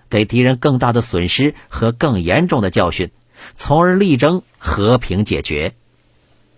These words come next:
为紧密配合部队所进行的和谈教育，志愿军报和各部队所办的一些刊物也有针对性地刊登了一系列宣传教育的资料。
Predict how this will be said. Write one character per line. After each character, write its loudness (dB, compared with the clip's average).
为 2
紧 2
密 4
配 4
合 0
部 0
队 4
所 0
进 2
行 -2
的 0
和 -2
谈 -2
教 0
育， -8
志 2
愿 2
军 0
报 -2
和 -2
各 0
部 0
队 2
所 0
办 -2
的 0
一 0
些 0
刊 0
物 -6
也 2
有 0
针 0
对 2
性 -2
地 -6
刊 -2
登 -2
了 -2
一 -2
系 -2
列 -2
宣 2
传 0
教 0
育 -4
的 -10
资 -4
料。 -4